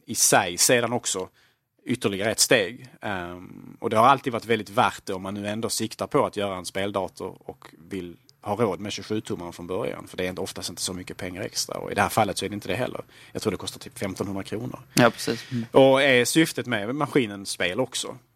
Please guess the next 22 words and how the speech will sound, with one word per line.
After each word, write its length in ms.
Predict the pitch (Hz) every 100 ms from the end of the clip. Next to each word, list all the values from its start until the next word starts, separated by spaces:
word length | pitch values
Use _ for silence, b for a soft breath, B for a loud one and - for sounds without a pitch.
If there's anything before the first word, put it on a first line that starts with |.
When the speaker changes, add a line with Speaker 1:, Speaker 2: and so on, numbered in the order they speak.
| -
Speaker 1:
eh, 260 | 101 92 98 -
så 140 | -
tycker 220 | - 107
jag 60 | 98
absolut 260 | - 101
att 80 | 95
man 100 | 107
ska 140 | - -
kliva 300 | 104 87 92
upp 120 | -
ett 100 | 92
steg 480 | - 87 80 - _
i 120 | -
grafikkortsmässigt 800 | 95 95 101 - - 87 - -
också. 240 | - - -
För 140 | -
det 80 | 113
gör 340 | 120 113 98
en 80 | 95
hel 200 | 107 98
del 180 | 101 98
ändå. 380 | 107 101 120